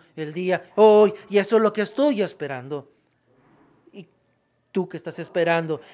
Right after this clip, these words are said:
¿Qué es lo que tienes por delante? Imagínatelo. Y ahora,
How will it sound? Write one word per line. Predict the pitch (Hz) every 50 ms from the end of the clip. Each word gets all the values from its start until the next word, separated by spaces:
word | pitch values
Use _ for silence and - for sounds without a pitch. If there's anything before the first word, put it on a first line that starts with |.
| _ -
¿Qué | - 226 220
es | 208 214
lo | 247 226 214
que | - 202 196
tienes | - - 226 269 269 247 214 -
por | - 156 156
delante? | 147 165 147 151 143 143 135 - 151 139 131 _ _ _ _ _ _ _ _ _ _ _ -
Imagínatelo. | - 196 185 175 - - 311 311 262 208 - 175 156 143 135 120 _ _ _ _ _ _ _ _ _ _ _ _ _ _ _ _ _ _ _
Y | - 180 180
ahora, | 170 180 208 220 214 220 220 226 214